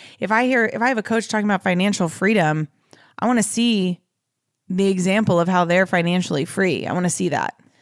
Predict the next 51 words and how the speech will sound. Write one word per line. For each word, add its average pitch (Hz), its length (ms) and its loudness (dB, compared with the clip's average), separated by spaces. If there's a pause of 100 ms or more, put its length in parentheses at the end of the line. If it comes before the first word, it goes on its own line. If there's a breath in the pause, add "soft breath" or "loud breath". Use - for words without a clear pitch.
(440 soft breath)
And 180 240 -2
I 170 120 -2
think 180 320 -6
that 165 120 -4
your 135 120 -4
clients 165 400 -4
want 160 200 -4
the 175 60 -8
same 160 220 -4
thing 151 180 -4
from 160 200 -6
you. 147 260 -2
So 170 220 -2
make 180 180 -2
sure 247 180 0
that 202 120 0
you're 180 160 2
embodying 170 640 2
what 160 120 0
you 175 140 -2
teach. - 440 -4
If - 160 -8
it's - 180 -10
human 185 260 -4
design, 180 480 0
make 175 140 -4
sure 185 180 -4
that 175 120 -2
you're 180 140 0
embodying 170 540 0
how 170 140 -2
human 170 300 -2
design 165 440 -2 (380 loud breath)
has 175 160 -4
changed 165 320 -4
your 175 100 -2
life. 165 300 0
If 180 180 -6
it's - 260 -6 (280 loud breath)
finance, 185 560 -2
make 175 140 -2
sure 180 160 -2
you 180 180 2
embody 170 480 0
how 165 460 -2
the 175 100 -6
practices 165 680 -4
that 151 100 -4
you 170 160 -4
teach - 460 -6
are, 160 340 -2